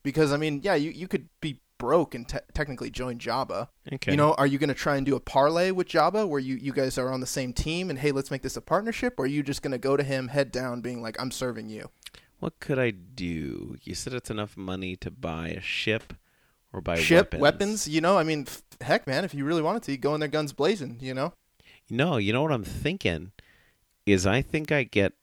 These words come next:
Speaker 2: some, uh, some of the killer droids. Now, have you read, uh, any of the Darth Vader comics or Doctor Aphra?
Speaker 1: Doctor Aphra, yeah. Oh, I know all about her killer droids. Yep.
Speaker 2: So I would buy something akin to a B T and,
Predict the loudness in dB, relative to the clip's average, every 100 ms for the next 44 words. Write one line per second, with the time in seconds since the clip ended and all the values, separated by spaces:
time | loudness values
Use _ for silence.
0 | -6 -2 0 0 0 -4 -10 -14 _ _
1 | _ _ _ _ -4 2 4 4 2 -2
2 | -4 -8 -8 -4 -2 0 2 2 0 _
3 | 0 0 0 -2 -4 -4 -6 -6 -4 0
4 | 2 4 6 6 6 4 -2 _ _ _
5 | _ _ _ _ _ _ -4 -2 -4 -2
6 | -2 -2 -2 4 4 4 4 4 2 0
7 | -2 -2 -2 0 0 0 -2 -4 -4 -4
8 | -6 -6 _ _ _ _ 2 4 4 2
9 | 2 2 2 4 4 4 4 2 2 4
10 | 2 0 -4 -6 -4 -6 -4 -2 4 6
11 | 6 4 2 2 2 4 2 0 -4 -2
12 | -6 -4 -2 -2 -2 0 0 0 -2 0
13 | 0 0 -4 -6 -4 -2 -2 -6 -10